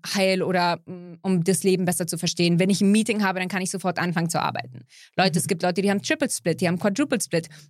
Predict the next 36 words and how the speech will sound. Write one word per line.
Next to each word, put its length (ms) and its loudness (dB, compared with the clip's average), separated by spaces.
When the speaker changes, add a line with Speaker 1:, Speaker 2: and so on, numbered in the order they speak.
Speaker 1:
Das 180 0
sind 140 -2
die, 80 0
die 100 0
sitzen 280 -2
im 100 4
Meeting 300 2
und 80 2
danach 300 0
wollen 100 -2
sie 80 -2
noch 140 -2
mit 120 -2
vier 200 2
anderen 220 2
Personen 280 2
besprechen. 380 0
„Sag 160 -2
mal, 100 0
hast 160 -4
du 60 -2
das 140 -2
verstanden 320 -2
mit 100 0
dem 80 4
Meeting? 280 2
Sag 180 -2
mal, 100 2
sollen 140 4
wir 60 4
das 140 0
so 100 0
machen 280 2
Speaker 2:
Ah. 20 6
Speaker 1:
oder 140 4
wie?“ 100 -2